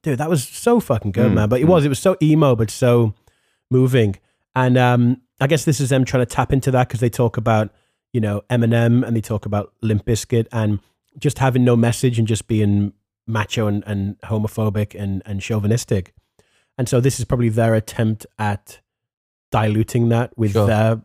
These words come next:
Speaker 1: version of it. Execution-wise, probably not amazing. It doesn't stand the test of time, I
Speaker 3: Well,
Speaker 1: don't think.
Speaker 3: it's, it's that hard thing, isn't it? Uh, I'm gonna compare this to a, you, you know, Flea, obviously from Red Hot Chili Peppers. He did his own bass video, and he breaks down his style of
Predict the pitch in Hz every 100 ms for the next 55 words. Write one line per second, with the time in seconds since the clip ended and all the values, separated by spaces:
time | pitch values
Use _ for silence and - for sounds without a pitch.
0 | 117 110 120 117 123 120 123 135 - _
1 | _ _ _ 120 - 117 - 135 123 -
2 | 131 123 123 123 - - 113 113 117 113
3 | - 127 110 117 113 123 131 - 127 -
4 | 104 104 - 107 104 - 104 104 107 107
5 | 110 113 - 175 - 175 160 - - 160
6 | 151 143 147 117 - 113 - - 117 127
7 | 127 127 113 123 131 120 110 - 107 104
8 | - 101 101 - 123 - 131 131 - 135
9 | 113 95 92 92 - 92 - 90 - -
10 | 95 92 92 - 101 101 95 - 104 98
11 | 95 101 101 - 90 90 107 _ _ _
12 | - 107 110 110 110 - 98 92 95 -
13 | - 101 101 104 98